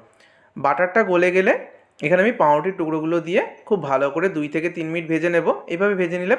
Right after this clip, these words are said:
পাউরুটিগুলো কিন্তু একদম মচমচে মতো হয়ে যাবে, আর পাউরুটির মধ্যে বাটারের একটা সুন্দর ফ্লেভারও চলে আসবে। একটু হাত দিয়ে আমি চেপে চেপে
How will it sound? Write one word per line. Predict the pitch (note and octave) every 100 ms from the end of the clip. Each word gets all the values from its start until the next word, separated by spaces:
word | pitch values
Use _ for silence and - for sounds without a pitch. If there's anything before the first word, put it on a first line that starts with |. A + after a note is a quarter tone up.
| F3
পাউরুটিগুলো | D3+ D3+ E3 E3 E3
কিন্তু | E3+ F3+
একদম | F3 F3+ C#3+
মচমচে | C#3 D#3 D3+ E3
মতো | D#3+ E3+ D#3+
হয়ে | D#3+ E3+
যাবে, | G3 - - - _ - - - B2+
আর | B2+ B2+ C#3+
পাউরুটির | D3 D#3 D#3+ E3+
মধ্যে | E3 F3 A3
বাটারের | C#3 C#3 D3
একটা | C#3+ F#3+ E3
সুন্দর | C#3 D#3+
ফ্লেভারও | D#3 C3+ D3 D#3+ E3
চলে | E3 D#3+
আসবে। | D3 D3+ C#4 - - _ _ _ _ _ -
একটু | E3 E3 G#3 D3
হাত | D3 C#3
দিয়ে | E3+ F#3
আমি | G3+ G#3+
চেপে | E3 D#3+ D#3+
চেপে | F3 F#3+